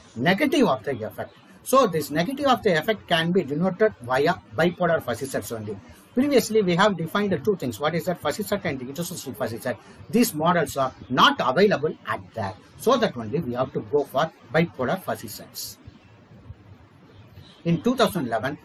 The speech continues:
multi-fuzzy set, Sabu Sebastian introduced. So in two thousand eleven, Sabu Sebastian introduced, introduced the concept of multi-fuzzy set. Multi-fuzzy set is an extension of fuzzy set with a multi-phenomenon.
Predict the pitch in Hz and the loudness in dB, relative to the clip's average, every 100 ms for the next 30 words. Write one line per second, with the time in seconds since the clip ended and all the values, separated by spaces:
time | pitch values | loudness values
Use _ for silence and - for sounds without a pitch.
0 | - 123 202 226 233 139 120 117 98 101 | -6 0 0 2 -2 -2 -4 -6 -10 -12
1 | - - 151 160 233 - 127 151 160 147 | -20 -4 -2 0 0 -2 -4 -4 -4 -4
2 | 117 104 101 101 98 - 98 - - _ | -4 -8 -8 -10 -12 -14 -18 -20 -20 _
3 | - - - - - - - - - - | -20 -18 -18 -18 -20 -20 -20 -20 -20 -2
4 | 214 202 175 196 254 208 180 135 135 170 | 2 4 2 2 0 0 0 0 0 0
5 | 165 165 - 175 170 - 156 156 151 185 | 0 -2 -2 -2 -2 -4 -4 -2 -2 -4
6 | - 190 175 180 214 214 202 - - 165 | -2 -4 -2 -2 0 0 0 -4 -4 -2
7 | 175 143 - 185 131 135 180 139 117 107 | -2 -4 -4 -4 -4 -4 -4 -4 -6 -10
8 | 95 - - - 190 254 285 202 180 170 | -14 -16 -16 0 0 0 -2 -2 -2 -2
9 | 180 - - 135 127 139 127 - 226 214 | -4 -4 -6 -4 -4 -4 -6 -4 -2 0
10 | - 160 - 117 117 160 - - - 165 | -2 -4 -4 -6 -4 -6 -6 -14 -4 -4
11 | 147 120 160 196 240 - 127 107 101 98 | -2 0 0 0 -2 -2 -4 -4 -6 -8